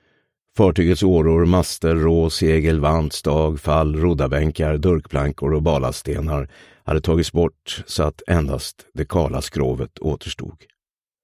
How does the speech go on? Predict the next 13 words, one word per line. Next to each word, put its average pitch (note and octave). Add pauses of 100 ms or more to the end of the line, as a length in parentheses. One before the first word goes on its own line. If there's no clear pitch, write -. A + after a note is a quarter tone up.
(800)
Nu G#2+
vilar G#2+
skeppet G2
på F#2+
sin F#2
köl E2+
i -
det D#2+
torra D2+
gräset C2+
bredvid D2
Anders C#2
skeppsvarv, -